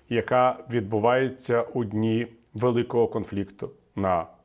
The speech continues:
Близькому Сході. Ми бачимо, що цей конфлікт, е, зараз, е,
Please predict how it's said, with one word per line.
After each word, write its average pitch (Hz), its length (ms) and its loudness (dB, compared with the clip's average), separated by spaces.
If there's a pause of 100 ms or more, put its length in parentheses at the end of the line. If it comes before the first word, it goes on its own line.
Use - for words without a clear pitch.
(120)
Близькому 92 480 -4
Сході. - 340 -12 (580)
Ми 151 260 4
бачимо, 117 520 2 (100)
що 98 300 0
цей 113 760 0
конфлікт, 110 720 -4
е, 107 200 4
зараз, 101 540 0
е, 101 160 2